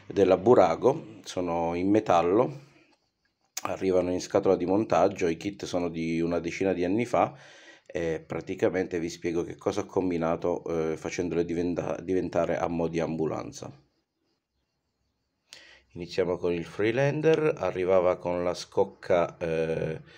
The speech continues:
praticamente neutra, grigia. Io l'ho ovviamente verniciata di bianco, applicando le strobo anteriori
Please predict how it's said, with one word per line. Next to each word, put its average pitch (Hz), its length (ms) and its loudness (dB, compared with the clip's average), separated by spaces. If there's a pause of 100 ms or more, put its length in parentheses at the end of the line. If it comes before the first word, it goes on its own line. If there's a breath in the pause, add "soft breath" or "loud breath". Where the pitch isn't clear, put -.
(640 loud breath)
praticamente 92 760 0
neutra, 85 480 2
grigia. 87 540 -2 (680 soft breath)
Io 85 300 0
l'ho 78 340 -2
ovviamente 82 800 -4 (560 loud breath)
verniciata 90 560 -4
di 85 120 -10
bianco, 147 760 0 (260)
applicando 82 1000 -2 (840)
le 90 140 -4
strobo 87 540 -2
anteriori 92 880 0